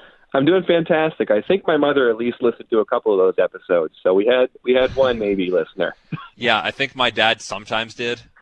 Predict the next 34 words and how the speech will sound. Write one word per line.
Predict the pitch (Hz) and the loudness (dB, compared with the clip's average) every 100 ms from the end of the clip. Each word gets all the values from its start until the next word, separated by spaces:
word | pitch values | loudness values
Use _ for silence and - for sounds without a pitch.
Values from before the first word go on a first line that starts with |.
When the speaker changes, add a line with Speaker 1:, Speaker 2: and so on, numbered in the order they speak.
| _ - | _ -16
Speaker 2:
and, | 98 92 90 - - - | -12 -12 -16 -20 -20 -8
yeah, | - - - | -6 -6 -4
it's, | - - - | -6 -4 -6
<laughs> | 226 | -4
it's | 190 | -4
a | 240 | -2
passion | 202 180 - 123 | 0 0 -2 -8
project. | 123 90 90 - | -8 -8 -10 -10
We're | 185 | -10
in | 196 | -10
school. | - 151 87 76 | -6 -6 -6 -10
We, | 117 160 160 | -8 -6 -6
uh, | - - | -8 -12
you | 160 | -14
know, | 139 127 127 | -12 -14 -14
whatever. | 131 85 - _ _ _ _ - - _ - | -14 -14 -18 _ _ _ _ -20 -20 _ -8
Speaker 1:
Absolutely, | 113 110 - 95 80 - - - - | -2 -2 0 0 0 -4 -16 -18 -10
yeah. | - - - | -8 -8 -12
Speaker 2:
So, | - - - - 165 160 - _ _ _ _ - | -18 -16 -10 -2 0 0 -6 _ _ _ _ -8
going | 175 214 254 | -4 -2 -2
into | 196 175 | -4 -4
this | 151 - | -6 -8
season, | - 123 101 87 73 - - - _ _ _ _ - - _ - - | -6 -6 -6 -12 -18 -20 -20 -20 _ _ _ _ -20 -20 _ -20 -20
what | 131 127 175 226 | -12 2 4 4
were | 269 | 0
the | 247 190 139 117 | -2 -2 -2 -8
hopes | 107 170 147 - - - - - _ _ | -6 0 0 -2 -10 -10 -12 -16 _ _
for | - | -6
Pacific | 120 110 - 139 120 104 - | -6 -8 -4 -4 -2 -6 -4
going | 113 110 | -4 -4
into | 110 104 | -6 -6
their | 95 | -8
third | 92 - 113 104 | -10 -8 -6 -6
year? | 95 92 73 - | -8 -12 -12 -18